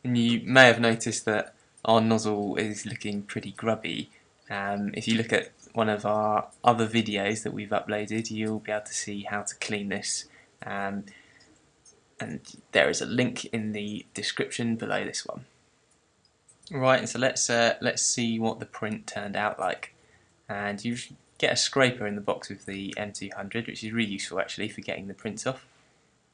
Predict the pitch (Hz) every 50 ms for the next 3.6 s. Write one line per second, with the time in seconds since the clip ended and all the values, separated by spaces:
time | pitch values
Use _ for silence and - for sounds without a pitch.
0 | _ _ - - 113 104 98 - - 104 101 - - - - - 90 - - -
1 | _ _ _ _ _ _ _ _ _ - - - - 117 131 - - - 120 120
2 | 113 113 - 120 120 120 120 - 139 143 131 131 - - - - - - 113 113
3 | 117 117 - - 117 - - 131 139 147 131